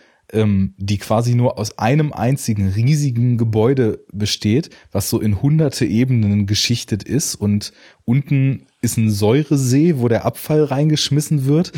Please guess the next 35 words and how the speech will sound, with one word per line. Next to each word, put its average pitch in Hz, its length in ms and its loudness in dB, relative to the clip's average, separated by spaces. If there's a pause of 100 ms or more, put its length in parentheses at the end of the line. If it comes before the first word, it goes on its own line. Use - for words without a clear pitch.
(280)
und 113 160 2
dann 120 280 2
<laughs> - 80 -14
kommen 127 200 0
halt 120 120 2
so 117 80 -2
die 104 120 0
Slums 139 460 2
und 117 120 0
Rotlichtbezirke 147 1040 0 (340)
und 104 140 -2
je 101 160 -2
weiter 120 200 2
man 107 200 2
hochkommt, 139 680 0
äh, 113 220 2
desto 107 280 -2
mehr 107 380 2
ist - 160 -4
halt 104 160 0
dann 98 120 0
also 98 160 2
so 98 420 2 (400)
gesellschaftliche 110 800 0
Pyramide 120 640 0
und 104 160 0
oben 120 260 0
ist - 160 -4
dann 110 100 0
eben 104 220 0
die 98 140 0
herrschende 117 380 0
Klasse, 123 380 -2
die 107 220 -4
Aristos, 139 800 -2